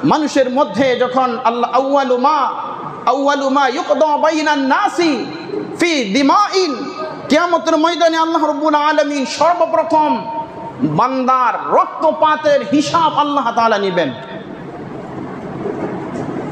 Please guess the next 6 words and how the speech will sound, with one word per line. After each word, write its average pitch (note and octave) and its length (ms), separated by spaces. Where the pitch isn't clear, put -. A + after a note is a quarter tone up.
কিয়ামতের C#4 500
দিন D#4 220
সর্বপ্রথম C4+ 680
বান্দার B3+ 640
রক্তপাত C#4 680
ঘটিয়েছে C#4+ 720